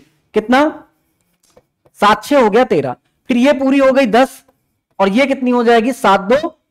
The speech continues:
नौ हो जाएगी, सात दो नौ हो जाएगी। तो आप कहोगे सर एक्स बराबर जो हमारा बचा उन्नीस माइनस तेरह, उन्नीस माइनस तेरह बराबर कितना हो जाएगा, छह। इस क्वेश्चन का राइट आंसर हो जाएगा,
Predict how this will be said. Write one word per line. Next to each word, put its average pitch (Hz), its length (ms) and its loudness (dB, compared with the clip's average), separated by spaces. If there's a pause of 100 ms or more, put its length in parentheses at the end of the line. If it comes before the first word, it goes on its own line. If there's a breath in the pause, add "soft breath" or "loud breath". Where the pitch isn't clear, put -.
(120)
नौ 165 240 0
हो 143 120 -4
जाएगी, 127 300 -6
सात 208 260 0
दो 233 140 0
नौ 202 160 0
हो 147 140 -2
जाएगी। 127 260 -10
तो - 120 -8
आप 202 200 0
कहोगे 214 200 0
सर 233 220 -4
एक्स 233 200 -4
बराबर 214 320 2
जो 202 100 -2
हमारा 190 260 0
बचा 226 300 -2 (380)
उन्नीस 233 480 2
माइनस 208 420 0
तेरह, 147 400 -2 (680)
उन्नीस 262 320 2
माइनस 247 280 0
तेरह 226 280 2
बराबर 220 280 2
कितना 208 240 -4
हो 196 120 0
जाएगा, 202 440 2 (300)
छह। - 200 -2
इस 302 220 0
क्वेश्चन 208 320 -4
का 226 100 0
राइट 185 260 2
आंसर 156 340 -2 (120)
हो 143 80 -6
जाएगा, 139 360 -12